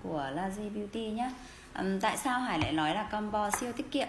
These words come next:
Bởi vì bên trong cái combo này nó sẽ bao gồm hai sản phẩm. Đó là sản phẩm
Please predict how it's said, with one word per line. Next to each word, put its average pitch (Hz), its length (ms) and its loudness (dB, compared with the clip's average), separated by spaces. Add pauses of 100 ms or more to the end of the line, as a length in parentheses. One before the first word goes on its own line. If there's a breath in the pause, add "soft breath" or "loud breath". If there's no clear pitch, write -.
(400 loud breath)
Bởi 175 200 4
vì 165 240 0
bên 208 240 -2
trong 208 280 0
cái 180 140 -2
combo 208 320 0
này 180 280 2
nó 151 400 2
sẽ - 220 -4
bao 214 240 0
gồm 185 220 0
hai 220 240 -6
sản 202 280 -2
phẩm. 165 200 2 (600 loud breath)
Đó 170 280 4
là 202 240 2
sản 165 320 0
phẩm 156 320 2